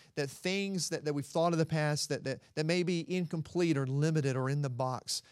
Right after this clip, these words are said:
regarding evangelism and discipleship, Lord, break those things off and give us a fresh vision, Lord.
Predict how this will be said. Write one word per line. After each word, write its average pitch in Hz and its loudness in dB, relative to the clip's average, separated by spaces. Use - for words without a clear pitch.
regarding 147 4
evangelism 139 0
and 131 -6
discipleship, 127 -6
Lord, 143 -4
break 151 2
those 151 -4
things 131 -6
off 120 -4
and 131 -6
give 139 0
us 127 -4
a 135 -4
fresh 139 -4
vision, 117 -4
Lord. 110 -8